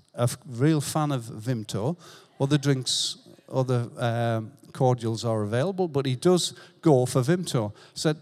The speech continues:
"There you go, Dan." That, that's, that's not what it, and that's not what the Holy Spirit, what the Holy Spirit does. He actually, don't know how well, how well you can see that, but can,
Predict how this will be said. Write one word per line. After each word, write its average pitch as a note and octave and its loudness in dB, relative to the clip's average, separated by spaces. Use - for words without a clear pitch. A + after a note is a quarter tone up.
"There G3+ 0
you G3+ -2
go, C3 2
Dan." B2 -4
That, G#3+ -2
that's, A3+ -2
that's F3 -2
not E3+ 2
what D3 2
it, F#3+ 2
and F#3+ -2
that's A#3+ 2
not G#3+ 0
what F3 0
the E3+ 6
Holy D3+ 6
Spirit, A#2 0
what C#3 -4
the C#3+ 2
Holy C3+ 4
Spirit A2 -2
does. G#3 -2
He D3 2
actually, A#2+ -2
don't G#2 -10
know G#2 -8
how G2+ -8
well, G#2 -4
how G#2+ -4
well G#2+ -4
you G#2+ -4
can A2+ -8
see F3 0
that, A#2 -4
but A#2+ -4
can, A2 -4